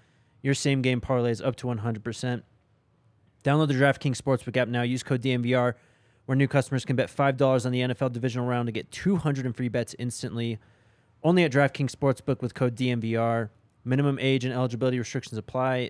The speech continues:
See show notes for details. Also, shout out to Bacchus and Shanker.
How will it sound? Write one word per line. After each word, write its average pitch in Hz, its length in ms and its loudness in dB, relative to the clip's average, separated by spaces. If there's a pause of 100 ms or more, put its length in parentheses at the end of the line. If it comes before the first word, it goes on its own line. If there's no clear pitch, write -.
See - 320 -10
show 117 220 -8
notes 113 500 -8
for - 140 -14
details. 139 640 -2 (840)
Also, 160 260 2
shout 190 240 4
out 185 80 2
to 165 80 -2
Bacchus 151 500 4
and 147 80 0
Shanker. 147 640 2